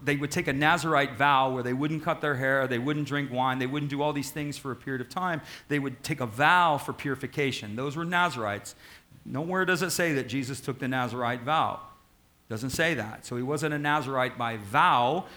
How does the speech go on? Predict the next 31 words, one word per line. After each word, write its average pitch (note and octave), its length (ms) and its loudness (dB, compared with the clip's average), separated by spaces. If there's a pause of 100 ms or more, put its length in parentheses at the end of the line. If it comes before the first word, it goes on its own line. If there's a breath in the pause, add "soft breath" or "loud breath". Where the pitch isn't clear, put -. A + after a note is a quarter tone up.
(100)
Then D3 140 0
you E3 60 0
have D3+ 120 0
the D3 80 0
city G#3+ 340 2
of B2 140 -2
Nazareth. A#2 540 0
So C3+ 100 -4
if A#2+ 100 -8
you C3 80 -2
came D3+ 300 -2
from B2 180 -6
Nazareth, A#2 560 0
you'd B2+ 140 -6
be B2+ 80 -2
a B2 60 -2
Nazarene. B2+ 640 -2 (300 loud breath)
That's B2 260 -2
not, B2+ 180 2
that B2+ 160 -2
doesn't B2+ 240 -4
qualify A#2+ 520 0
either, B2+ 420 -4 (400 soft breath)
right? C3 220 0
Jesus A#2 340 -8
was B2 160 -8
born B2+ 240 -2
in B2 100 0
Bethlehem B2 540 -2
of G2+ 100 -10
Judea. G#2+ 480 -4